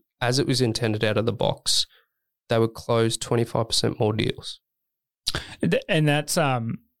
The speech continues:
Speaker 1: Which is
Speaker 2: I,
Speaker 1: crazy.
Speaker 2: yeah, I, I believe that because, um, when you look at the, when you look at stats overall for
Speaker 1: We'll, we'll link, we'll
Speaker 2: C R Ms,
Speaker 1: link to that study in, um, in the
Speaker 2: Yeah.
Speaker 1: pod notes anyway.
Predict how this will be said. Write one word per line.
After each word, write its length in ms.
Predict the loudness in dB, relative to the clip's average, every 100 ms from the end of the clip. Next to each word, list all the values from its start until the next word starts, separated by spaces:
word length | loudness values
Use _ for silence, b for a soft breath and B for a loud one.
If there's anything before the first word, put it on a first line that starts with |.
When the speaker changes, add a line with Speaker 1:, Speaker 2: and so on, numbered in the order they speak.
| _
Speaker 1:
Which 100 | 0
is 60 | 0
Speaker 2:
I, 40 |
Speaker 1:
crazy. 580 | -2 -4 0 2 0 0
Speaker 2:
yeah, 200 | 0 0 0
I, 520 | -2 0 0 2 2
I 40 |
believe 420 | 2 0 2 2 2
that 220 | 0 0
because, 560 | 0 0 0 2 0 0
um, 580 | 0 0 0 -2 -4 -8 _ _ _ _ _ _ -4
when 160 | 0 2
you 80 | 4
look 200 | 2 0
at 140 | 0
the, 240 | 2 0 0
when 120 | 0
you 120 | 2
look 140 | 2 2
at 80 |
stats 360 | 0 0 0 0 0
overall 500 | 0 2 2 2 0
for 120 | 0
Speaker 1:
We'll, 180 | 0 2
we'll 120 | 2
link, 220 | 2 2 2
we'll 100 | 2
Speaker 2:
C 40 |
R 20 |
Ms, 20 |
Speaker 1:
link 140 | 2 0
to 80 | 0
that 180 | 0 0
study 400 | 0 2 2 2
in, 180 | 2 2
um, 220 | 0 0
in 100 | 0
the 60 | 2
Speaker 2:
Yeah. 60 |
Speaker 1:
pod 140 | 0 0
notes 280 | 0 0
anyway. 300 | 0 0 0